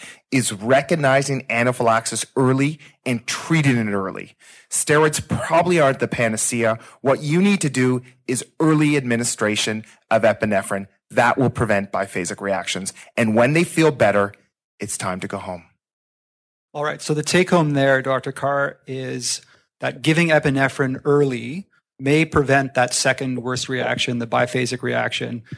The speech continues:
Speaker 2: And anyone who fulfills the criteria, again, for anaphylaxis should be getting epi.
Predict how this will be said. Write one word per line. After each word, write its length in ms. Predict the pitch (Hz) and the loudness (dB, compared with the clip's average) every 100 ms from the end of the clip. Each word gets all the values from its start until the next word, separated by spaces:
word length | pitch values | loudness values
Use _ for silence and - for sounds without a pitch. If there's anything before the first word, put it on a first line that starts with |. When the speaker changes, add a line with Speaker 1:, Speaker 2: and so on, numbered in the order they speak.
| - _ 127 | -18 _ -8
Speaker 2:
And 240 | 120 123 | -6 -2
anyone 280 | 135 143 147 | 2 4 4
who 60 | |
fulfills 460 | 143 143 - 139 127 | 4 0 2 0 0
the 40 | |
criteria, 580 | 147 139 135 139 135 127 | 0 0 0 0 2 2
again, 360 | 123 127 123 117 | 2 2 2 0
for 160 | 127 | -2
anaphylaxis 640 | 120 123 120 120 117 - 117 | -2 -2 -2 0 -2 -4 -4
should 240 | - 131 | -2 -2
be 80 | 123 | -4
getting 260 | 117 117 117 | -4 -4 -2
epi. 460 | 123 - 117 113 | -2 -2 -6 -6